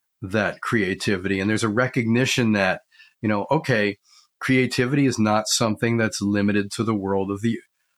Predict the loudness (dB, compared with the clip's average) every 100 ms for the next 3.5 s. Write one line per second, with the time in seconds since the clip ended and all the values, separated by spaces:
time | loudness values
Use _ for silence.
0 | _ -2 -2 0 0 -2 -2 -2 -2 -6
1 | _ _ _ _ _ _ _ _ -6 0
2 | 2 2 2 2 2 0 0 0 0 -2
3 | -2 0 0 -4 -12